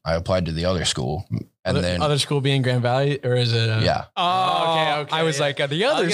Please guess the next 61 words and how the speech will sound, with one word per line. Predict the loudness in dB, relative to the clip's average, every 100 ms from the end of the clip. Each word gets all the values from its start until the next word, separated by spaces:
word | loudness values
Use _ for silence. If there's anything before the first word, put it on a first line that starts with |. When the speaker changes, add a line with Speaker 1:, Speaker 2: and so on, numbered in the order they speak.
| 0
Speaker 2:
say, |
Speaker 3:
school, | 0 2
Speaker 2:
other | 2 0
school, | 0
I | 0
Speaker 3:
I |
Speaker 2:
was | 0
trying | -2 -2
to |
Speaker 3:
think | 0
I | 0
Speaker 2:
figure | 2
out |
Speaker 3:
know | 2 2
Speaker 2:
if |
I | 2
was, | 2
Speaker 3:
where |
Speaker 2:
I | 0
Speaker 3:
he's | 0
Speaker 2:
was, | 0
Speaker 3:
tracking." | 0 0 0
Speaker 2:
I |
was | 0 0 2
gonna | 2
say, | 2
I |
think | -2 -4
you | -2
know | -2
what | -2
you, | -2 0
I | 0 2
know | 0
what | 0
you | -2
mean, | -2 -2
so. | 0
Speaker 1:
Um, | 2 0 -2 -8 _
and | 0 2 2
so | 2 2 2 0 -2
I | 0 2
got | 0
accepted | 0 0 -2 0 0
to | 0
both. | 0 0 -2 -6 -12 -18 -8
Um, | -2 0 0 -2 -6 -4
my | 0 0
original | 0 0 0 0 0 0 -2 -4 -12 -8
plan | -2 0 0 0 -2 -4 -8 -10 -6
was | -4 0 0
to | 0 0 0 0
wait | 0 0 0
until | 0 0 0 0
the, | -2 -4 -6
the | -2 0 0
spring | 0 0 0
semester | 0 0 0 0 -4 -6 -4
up | -4 -2 0
at | 0 0 -2
Allendale | -2 0 0 0 0 0